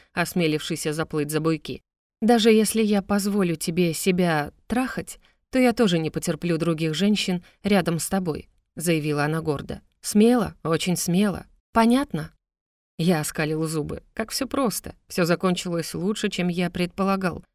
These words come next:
Она рассматривала сам варианты их простых отношений. А верность?» Я спокойно пойду на этот шаг, если это даст возможность безраздельно владеть гибким телом Ани. Временно, конечно.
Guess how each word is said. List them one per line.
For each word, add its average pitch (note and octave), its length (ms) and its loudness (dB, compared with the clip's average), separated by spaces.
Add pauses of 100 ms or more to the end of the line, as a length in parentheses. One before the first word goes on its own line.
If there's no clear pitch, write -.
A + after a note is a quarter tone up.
Она G3 200 4
рассматривала F3+ 640 -2
сам F3 280 -2
варианты E3+ 500 0
их - 140 -10
простых - 460 -4
отношений. D#3+ 600 -6 (260)
А F3+ 120 6
верность?» G3+ 540 2 (380)
Я G#3+ 200 4
спокойно G#3+ 480 2
пойду F#3 260 2
на E3+ 80 0
этот D#3 240 -4
шаг, E3 320 -6
если E3 260 -2
это D#3 200 0
даст D#3 260 -2
возможность E3+ 640 -2 (200)
безраздельно F3+ 680 2
владеть E3 420 -2
гибким E3 420 -4
телом D3+ 380 -2
Ани. D3 360 -6 (140)
Временно, F#3 480 2
конечно. - 440 -6